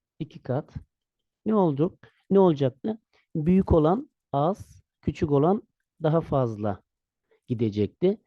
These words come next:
Yani birisi bir kat giderken büyük olan, küçük olan iki kat gidecekti. O zaman büyük olan bir kat gitti. Küçük olan da buradan iki kat geldi. Ne yaptılar? Şu noktada buluştular. Artık iki M ile M yok. Burası üç M.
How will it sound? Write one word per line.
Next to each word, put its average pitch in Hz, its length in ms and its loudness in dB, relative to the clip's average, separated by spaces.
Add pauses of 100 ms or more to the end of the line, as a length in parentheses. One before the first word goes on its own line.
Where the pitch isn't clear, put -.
(120)
Yani 135 240 0
birisi 147 320 -2
bir 147 120 -2
kat - 260 -6
giderken 120 460 -2
büyük 127 200 0
olan, 135 300 -4
küçük - 280 -2
olan 160 140 -4
iki - 180 -10
kat 123 220 -6
gidecekti. 110 480 -4 (280)
O 170 60 -4
zaman 160 260 0
büyük 180 200 0
olan 143 280 0
bir 151 140 -2
kat - 400 -8
gitti. 101 640 -4 (380)
Küçük 165 260 -2
olan 139 280 2
da 120 120 -4
buradan 123 360 -4
iki 143 200 -8
kat - 340 -4
geldi. 104 720 0 (220)
Ne 185 60 0
yaptılar? 156 540 -4 (100)
Şu - 180 -4
noktada 143 520 -2 (280)
buluştular. 120 680 -2 (320)
Artık 156 280 -4
iki 156 300 -6
M 131 300 2
ile 107 220 -2
M 131 260 0
yok. 151 440 -2
Burası 170 520 -2 (480)
üç - 240 -6
M. 98 220 -6